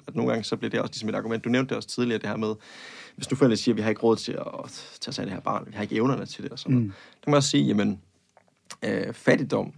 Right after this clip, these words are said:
Speaker 1: eller, <laughs> øh, det, det, det kan ikke rigtig være noget, altså,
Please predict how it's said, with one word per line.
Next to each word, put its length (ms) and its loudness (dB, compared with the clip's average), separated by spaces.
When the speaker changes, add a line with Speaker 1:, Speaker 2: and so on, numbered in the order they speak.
Speaker 1:
eller, 320 0
<laughs> 120 -4
øh, 360 0
det, 80 -2
det, 100 2
det 80 4
kan 100 2
ikke 120 4
rigtig 200 4
være 120 4
noget, 400 8
altså, 280 0